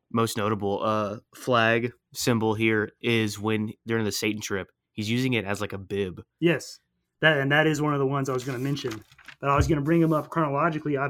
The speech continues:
Speaker 2: there's that first one, um, where he's, like, on the beach and he's using it as a cape.
Speaker 1: Right.
Speaker 2: And then the next time we see, I could miss a few, but I got most of 'em. The next time we see one is at the Mint four hundred, and it's a tattered American flag, uh, which could be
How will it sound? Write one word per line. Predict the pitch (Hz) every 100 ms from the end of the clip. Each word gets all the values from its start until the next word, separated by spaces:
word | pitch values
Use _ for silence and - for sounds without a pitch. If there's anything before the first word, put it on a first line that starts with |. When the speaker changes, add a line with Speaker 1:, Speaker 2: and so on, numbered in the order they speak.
| 147
Speaker 2:
there's | 156 160
that | 170 151
first | 208 214 175
one, | 156 135 139 - _ _ _ _
um, | 143 143 135 135 127 117 - - -
where | 147
he's, | 143 156
like, | 151
on | 147 143
the |
beach | 127 139 139
and | 127
he's | 117
using | 135 131
it | 131
as | 117 107
a |
cape. | - 131 117 - _
Speaker 1:
Right. | 101 92 90 _ _ 135
Speaker 2:
And | 143
then | 147 151 147
the | 139
next | 147 165 -
time | 175 175
we | 151
see, | - 156 143
I | 151
could | 156 190
miss | 156 147
a | 131
few, | - 110 107
but | 120 107
I | 120 127
got | 147 117
most | 117 107
of |
'em. | 110 _ _ -
The |
next | 156 214
time | - 185
we | 165
see | 180
one | 165 151 139
is |
at | 143 143
the |
Mint | 139 156 156
four | 160 135
hundred, | 147 147 170 175 190 -
and | 143 139
it's | 135
a | 123
tattered | 135 139 160 160
American | 160 160 170
flag, | 160 165 170 180 _ _
uh, | 139 135 131 123
which | - 139 - - _ -
could | - 165
be | 156 160 151 -